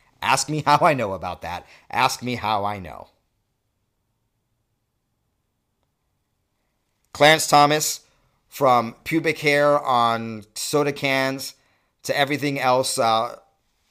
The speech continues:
I think I'm speaking to my demographic here. For those of you who are younger, that had to do with the Clarence Thomas hearings during his vetting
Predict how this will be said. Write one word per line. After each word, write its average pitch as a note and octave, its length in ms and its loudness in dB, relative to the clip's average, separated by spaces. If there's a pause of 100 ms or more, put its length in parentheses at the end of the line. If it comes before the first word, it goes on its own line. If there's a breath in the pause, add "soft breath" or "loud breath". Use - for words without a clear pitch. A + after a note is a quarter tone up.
(720)
I A#2+ 80 0
think B2+ 280 -4
I'm A#2+ 100 -2
speaking B2 240 -4
to A2+ 40 -4
my A2+ 260 -2
demographic A2+ 540 -4
here. C3 160 -4
For A#2+ 120 -6
those A#2+ 200 -4
of A2 100 -12
you A#2+ 140 -6
who A2+ 80 -8
are A#2 80 -4
younger, D3+ 480 -4 (300 loud breath)
that C3 160 -2
had C#3+ 160 0
to C3 80 -8
do C3 100 -6
with B2+ 80 -6
the A2+ 80 -8
Clarence C3+ 320 -6
Thomas C3 380 -2
hearings A2 540 -10 (1700)
during B2+ 460 -2 (1300)
his C3 580 0
vetting C3 560 -2